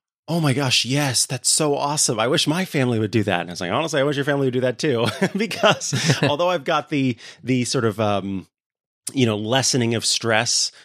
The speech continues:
Speaker 1: with my family, then it's still, uh, his direct family that I'm thinking about. Luckily, there are only one, two, three, four of them.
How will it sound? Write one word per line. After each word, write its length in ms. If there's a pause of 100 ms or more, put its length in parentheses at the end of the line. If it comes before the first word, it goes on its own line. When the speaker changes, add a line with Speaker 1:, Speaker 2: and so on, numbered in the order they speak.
(100)
Speaker 1:
with 160
my 160
family, 520 (320)
then 280
it's 160
still, 480 (240)
uh, 140
his 240
direct 300
family 340
that 220 (100)
I'm 180
thinking 300
about. 160
Luckily, 380
there 200
are 200
only 500 (240)
one, 640
two, 600
three, 360
four 340
of 100
them. 360